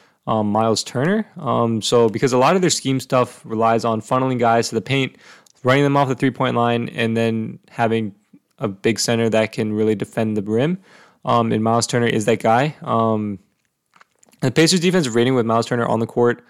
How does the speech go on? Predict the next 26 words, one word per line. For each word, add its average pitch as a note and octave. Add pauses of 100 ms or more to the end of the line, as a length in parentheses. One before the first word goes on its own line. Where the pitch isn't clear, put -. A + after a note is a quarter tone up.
(400)
is A2+
one A#2
oh A#2+
nine A2+
point A2+
seven. C3 (320)
And A#2
then A2+
when A2+
he's G#2+
off D3
the A#2+
court, A2+ (400)
um, A2+
their A2
defensive A2+
rating A2
is A#2+ (2250)
filtering A#2+
lineups, A#2 (120)
cleaning A#2
the A2
glasses, A2+
loading. A#2
It's -
thinking, A#2